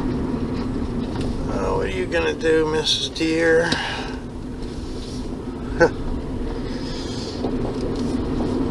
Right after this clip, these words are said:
So anyway, we're almost out of sugar, so I'm gonna go down and get some.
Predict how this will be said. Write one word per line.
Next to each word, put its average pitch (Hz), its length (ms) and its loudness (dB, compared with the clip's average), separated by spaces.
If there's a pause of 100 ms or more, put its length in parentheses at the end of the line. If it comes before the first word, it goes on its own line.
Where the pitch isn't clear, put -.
(380)
So 131 140 6
anyway, 131 360 8
we're 139 180 10
almost 135 420 8
out 131 160 10
of 123 100 2
sugar, 131 480 8
so - 200 6
I'm 127 240 6
gonna 127 280 2
go 135 60 8
down 131 220 6
and - 80 2
get - 200 6
some. 135 400 4